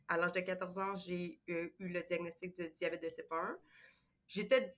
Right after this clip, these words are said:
j'avais déjà un peu fréquenté le, le, le système de santé, là, pour des petites affaires, là, un peu plus que la moyenne, mettons, mais rien de spécial. Euh, genre asthme,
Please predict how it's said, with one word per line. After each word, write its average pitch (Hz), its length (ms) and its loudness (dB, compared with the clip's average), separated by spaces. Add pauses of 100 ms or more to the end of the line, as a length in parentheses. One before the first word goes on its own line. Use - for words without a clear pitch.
(120)
j'avais 233 300 8
déjà 254 240 2
un 302 60 2
peu 254 160 0
fréquenté 190 520 -2
le, 160 440 0
le, 147 120 -4
le - 60 -8
système - 280 -2
de 160 80 -2
santé, 160 380 -6
là, 180 80 0
pour 170 160 -6
des 175 120 -6
petites - 200 -8
affaires, 170 420 2
là, 214 80 0
un 202 60 0
peu 220 140 0
plus 240 160 0
que 220 80 2
la 185 80 6
moyenne, 180 320 2
mettons, 202 240 -2
mais 190 240 -2
rien 190 100 -4
de 185 80 -6
spécial. 180 640 -2 (560)
Euh, 160 200 6
genre 143 260 -4
asthme, 151 500 4